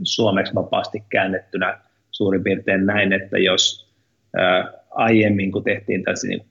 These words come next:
käsitöitä, niin hyvä sorvari saattoi olla muutamia kertoja yhtä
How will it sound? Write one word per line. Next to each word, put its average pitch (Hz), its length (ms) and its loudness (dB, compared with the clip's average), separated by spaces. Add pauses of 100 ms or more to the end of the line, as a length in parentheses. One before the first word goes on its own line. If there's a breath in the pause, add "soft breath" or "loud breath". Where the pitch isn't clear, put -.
käsitöitä, 101 680 2
niin 92 480 -4 (500)
hyvä 117 220 4
sorvari 101 960 0
saattoi 98 480 0
olla 95 460 0 (120)
muutamia 107 500 0
kertoja 95 380 -2
yhtä 101 240 -4